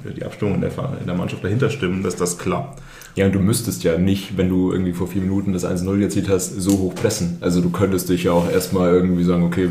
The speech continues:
Speaker 2: wir sind jetzt mal vorne, jetzt, jetzt lassen wir mal entgegenkommen oder so, sondern in der Situation, du presst weiter und legst direkt das zwei null nach und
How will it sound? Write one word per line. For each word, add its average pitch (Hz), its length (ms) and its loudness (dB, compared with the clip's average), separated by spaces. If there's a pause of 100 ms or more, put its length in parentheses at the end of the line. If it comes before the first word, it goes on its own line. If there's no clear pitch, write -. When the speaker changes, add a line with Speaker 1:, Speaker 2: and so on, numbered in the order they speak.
(100)
Speaker 2:
wir 92 80 -2
sind 92 140 2
jetzt 95 180 0
mal 95 80 2
vorne, 98 360 6
jetzt, 90 380 2
jetzt 87 160 -4
lassen 95 180 0
wir 92 60 0
mal 92 60 0
entgegenkommen 90 420 0
oder 95 120 -2
so, 90 100 -2
sondern 90 460 0 (480)
in 98 160 2
der 95 140 6
Situation, 92 600 0
du 92 60 -8
presst 92 320 -2
weiter 92 440 6
und 87 420 -2
legst 92 240 -2
direkt 87 180 0
das 87 120 -6
zwei 90 180 0
null 87 140 2
nach 92 340 -2
und 87 460 -2